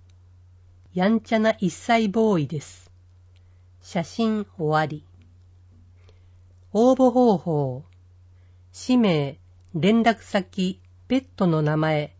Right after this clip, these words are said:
掲載するコメントを記入の上、行政経営課へ郵送または掲載の二次元コードから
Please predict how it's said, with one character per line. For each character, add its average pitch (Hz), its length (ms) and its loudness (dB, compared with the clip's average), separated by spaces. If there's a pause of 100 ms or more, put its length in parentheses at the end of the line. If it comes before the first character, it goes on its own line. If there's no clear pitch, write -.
(380)
掲 226 260 0
載 233 240 0
す 226 160 -4
る 208 100 -2
コ 196 160 -2
メ 226 160 2
ン 226 80 0
ト 214 220 2
を 214 80 2
記 190 220 0
入 202 260 2
の 180 240 2
上、 175 280 -2 (560)
行 202 220 2
政 240 400 0
経 220 360 0
営 208 60 -2
課 208 180 -2
へ 190 280 -4 (360)
郵 214 240 2
送 214 500 -2
ま 185 140 -2
た 220 160 0
は 147 240 -2 (400)
掲 220 260 2
載 220 280 2
の 214 100 2
二 180 180 4
次 226 160 0
元 240 260 2
コ 240 200 2
ー 190 40 0
ド 156 120 -2
か 165 180 -6
ら 151 200 -4